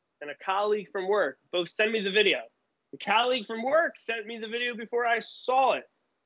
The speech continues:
on my own and said, "Holy shit,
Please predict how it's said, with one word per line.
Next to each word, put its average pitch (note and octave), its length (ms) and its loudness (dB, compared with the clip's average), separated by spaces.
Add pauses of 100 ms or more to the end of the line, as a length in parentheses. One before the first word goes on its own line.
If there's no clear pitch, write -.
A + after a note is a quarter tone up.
(140)
on G3 120 4
my G3+ 200 4
own A#3 460 4 (680)
and E3 320 2
said, E3+ 360 2
"Holy G#3+ 360 0
shit, A3 420 2